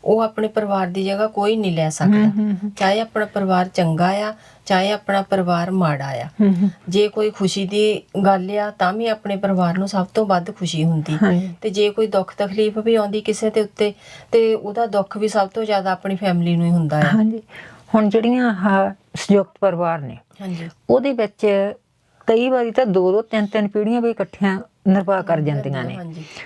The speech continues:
Speaker 2: ਪਰ ਕਈ ਵਾਰੀ ਇਸ ਤਰ੍ਹਾਂ ਹੁੰਦਾ ਉਹਦੇ ਵਿੱਚ ਕੋਈ ਬਾਹਰੋਂ ਆ ਜਾਂਦੀ ਆ ਕੁੜੀ, ਇਸ ਤਰ੍ਹਾਂ ਦੀ, ਜਿਹੜੀ ਕਿ ਸਾਰੇ ਪਰਿਵਾਰ ਨੂੰ ਖਿੰਡਾ ਦਿੰਦੀ ਆ।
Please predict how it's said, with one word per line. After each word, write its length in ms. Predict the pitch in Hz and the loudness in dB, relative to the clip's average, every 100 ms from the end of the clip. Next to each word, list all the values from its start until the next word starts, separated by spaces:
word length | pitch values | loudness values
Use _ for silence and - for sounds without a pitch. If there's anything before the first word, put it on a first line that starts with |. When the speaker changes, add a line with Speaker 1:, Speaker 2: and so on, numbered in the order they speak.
| - - | -10 0
Speaker 2:
ਪਰ 140 | 240 247 | 0 2
ਕਈ 240 | 226 262 | 0 2
ਵਾਰੀ 280 | 277 262 247 | 0 0 2
ਇਸ 180 | 233 208 | 0 0
ਤਰ੍ਹਾਂ 200 | - 233 | 2 2
ਹੁੰਦਾ 240 | 196 208 | 4 2
ਉਹਦੇ 360 | 233 - 233 269 | 2 0 0 0
ਵਿੱਚ 200 | 247 240 | -4 -6
ਕੋਈ 260 | 240 226 233 | -2 0 0
ਬਾਹਰੋਂ 500 | 180 160 202 254 226 | -2 -4 -4 -2 0
ਆ 100 | 180 | 0
ਜਾਂਦੀ 440 | 175 170 160 170 | 0 0 2 2
ਆ 140 | 151 156 _ - | 0 -6 _ -4
ਕੁੜੀ, 400 | 196 175 170 160 - _ - - | 0 0 0 -6 -12 _ -12 0
ਇਸ 180 | 190 175 | 0 0
ਤਰ੍ਹਾਂ 240 | - 175 | -4 -2
ਦੀ, 120 | 165 | 0
ਜਿਹੜੀ 400 | 175 156 185 220 | -2 2 2 0
ਕਿ 120 | 226 220 | -4 -8
ਸਾਰੇ 340 | - 185 214 | -6 -2 -2
ਪਰਿਵਾਰ 420 | 240 196 180 165 | 0 0 2 0
ਨੂੰ 120 | 165 | -2
ਖਿੰਡਾ 300 | 170 185 160 | -6 0 0
ਦਿੰਦੀ 380 | 143 139 127 143 | 0 -8 -12 -14
ਆ। 100 | - | -16